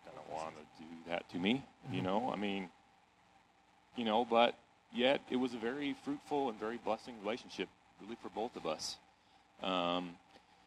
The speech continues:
Speaker 1: you know, and just, you know, it's,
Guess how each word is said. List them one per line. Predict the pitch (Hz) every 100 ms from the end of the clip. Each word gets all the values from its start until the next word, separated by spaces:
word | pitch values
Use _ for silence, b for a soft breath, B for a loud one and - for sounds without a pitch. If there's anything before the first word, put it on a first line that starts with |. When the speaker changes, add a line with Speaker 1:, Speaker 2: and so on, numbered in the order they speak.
| -
Speaker 1:
you | 107
know, | 120 123
and | - 107 98 95 -
just, | 135 147 - - - _ _ - - _ _ _ - _ _ _ _ _ _ _ _ -
you | 117
know, | 113 117 - _ _ -
it's, | - - - - -